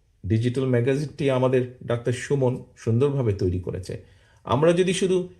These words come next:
সেই ডিজিটাল ম্যাগাজিনটির বিষয়বস্তুগুলো তুলে ধরি খুব সংক্ষেপে, কি সেটি? সেটি হচ্ছে আজকে চিকিৎসক সমাজে, বাংলাদেশের টোটাল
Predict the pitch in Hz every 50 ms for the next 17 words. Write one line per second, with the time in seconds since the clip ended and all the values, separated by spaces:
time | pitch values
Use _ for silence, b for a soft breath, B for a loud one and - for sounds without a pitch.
0 | - _ - - - 180 180 156 131 135 165 170 160 190 175 208 196 185 180 -
1 | - - _ _ _ - 101 98 113 127 135 139 143 180 175 180 196 190 180 202
2 | 185 175 165 143 156 160 - - 190 185 180 170 180 175 175 - - 196 175 180
3 | 165 147 117 98 92 - - - _ _ - 120 107 107 92 85 95 92 87 82
4 | - - - - - _ _ - 160 147 - - - 156 156 156 - - 110 92
5 | - 82 - - - _ _ _ - - 170 170 - - 143 - - 233 349 -
6 | - _ _ _ _ _ _ _ _ _ _ _ _ _ _ _ _ _ - -
7 | - 156 151 180 185 175 180 185 175 175 - - b b b b b b b b
8 | b b b b b b _ _ _ _ - - 156 - - 220 214 220 - 196
9 | - 262 254 - - 262 - - - - - - - - - 175 165 165 170 160
10 | 139 113 113 - - - 113 117 120 135 147 156 156 - 180 165 - 170 165 165
11 | 170 156